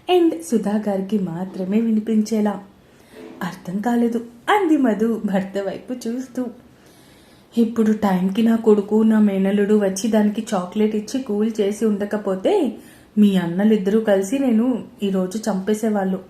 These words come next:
అన్నాడు రిషి. సరిగ్గా అప్పుడే లేచి నిలబడ్డాడు అర్-, అర్జున్. "బాబు రిషి, ఇలా రా నాన్న" అంటూ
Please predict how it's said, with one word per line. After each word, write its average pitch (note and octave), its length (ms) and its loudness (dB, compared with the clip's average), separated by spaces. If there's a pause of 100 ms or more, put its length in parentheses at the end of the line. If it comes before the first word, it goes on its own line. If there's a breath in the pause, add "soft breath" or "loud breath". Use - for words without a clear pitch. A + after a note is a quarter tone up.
(500 soft breath)
అన్నాడు G#3+ 560 2
రిషి. C#4+ 500 -2 (500 loud breath)
సరిగ్గా D4+ 480 4
అప్పుడే G#3 600 2
లేచి F#3 480 -2
నిలబడ్డాడు F#3+ 600 0
అర్-, C4+ 420 -2
అర్జున్. A#3 440 0 (640 loud breath)
"బాబు G3+ 260 6
రిషి, G#3 500 4 (140)
ఇలా B3+ 180 6
రా B3+ 180 4
నాన్న" C#4 380 2 (480 loud breath)
అంటూ D4 460 0